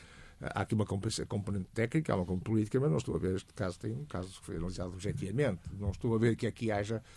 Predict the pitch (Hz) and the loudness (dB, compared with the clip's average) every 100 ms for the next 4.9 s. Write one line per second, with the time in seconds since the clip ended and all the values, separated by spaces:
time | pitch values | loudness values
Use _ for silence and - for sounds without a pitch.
0 | - - - - 117 110 - 120 117 101 | -6 -6 -8 -6 -4 -4 -6 -8 -6 -6
1 | - 92 113 101 98 101 90 101 95 - | -6 -6 -4 -4 -4 -6 -6 -8 -6 -2
2 | 110 - 92 - 113 117 113 - 123 113 | -2 -2 -8 -6 -4 -2 -2 2 2 2
3 | 110 117 113 101 127 123 - 110 110 110 | 0 -2 -2 0 0 0 0 0 0 0
4 | 110 98 113 123 - - 113 127 | -2 0 2 2 -2 -2 2 2